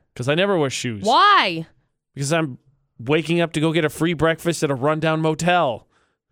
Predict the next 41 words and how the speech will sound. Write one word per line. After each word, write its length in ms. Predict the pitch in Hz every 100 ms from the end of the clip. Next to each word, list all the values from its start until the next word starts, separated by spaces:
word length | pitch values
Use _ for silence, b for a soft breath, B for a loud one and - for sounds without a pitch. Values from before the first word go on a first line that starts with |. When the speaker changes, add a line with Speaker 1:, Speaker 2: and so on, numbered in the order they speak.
| _
Speaker 2:
So 160 | - 339
why 280 | 285 330 403 440
are 60 |
you 160 | 392 415
not 240 | 381 392 359
wearing 300 | 381 359 339
shoes? 440 | - 403 508 370
That's 200 | 403 427
the 80 | 427
perfect 500 | 285 381 427 480 302
time 220 | 359 370
to 80 | 427
wear 240 | 320 392
shoes. 220 | 427 - 539 622 640
Speaker 1:
Because 260 | 587 349
we're 140 | 165 165
all 160 | 180
trash 420 | 185 - 175 165 -
there 140 | 156
and 100 | 147
I 60 | 143
feel 180 | 151
totally 340 | 143 151 143 139
comfortable. 580 | 147 127 127 113 101 -
Speaker 2:
No, 380 | 240 269 233 190
absolutely 760 | 285 330 285 370 285 262 220 233
not. 420 | 208 185 160 156 _ -
Speaker 1:
<laughs> 120 | -
Speaker 2:
Absolutely 760 | 294 381 - - 403 302 277
Speaker 1:
It's 80 | 320
not 20 |
a 80 | 302
big 240 | 247 240
deal. 380 | 277 302 285 190
Speaker 2:
no, 80 | 240 - -
it's 180 | 294 285
a 60 |
big 360 | 226 269 247 185
deal. 440 | 202 208 170 147 _ _ _ _ _ _ _ _ _ _ _ -
It's 140 | 311
a, 80 | 330